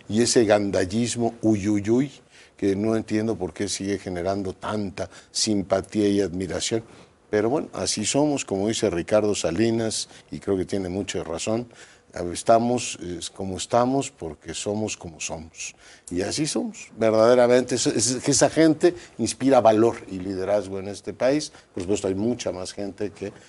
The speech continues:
inspira otro tipo de liderazgo, pero hay ahí, hay un resabio atávico y profundamente agresivo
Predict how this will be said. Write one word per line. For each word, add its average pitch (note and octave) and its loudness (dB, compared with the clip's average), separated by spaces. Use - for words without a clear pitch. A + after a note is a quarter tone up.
inspira A2 2
otro A#2 2
tipo A2+ -4
de G2 -2
liderazgo, A#2 2
pero C#3 6
hay F#3 6
ahí, G3 2
hay C#3 2
un C#3+ 0
resabio A#2+ 6
atávico G2+ 0
y F#2+ -4
profundamente G#2+ -4
agresivo A2+ -2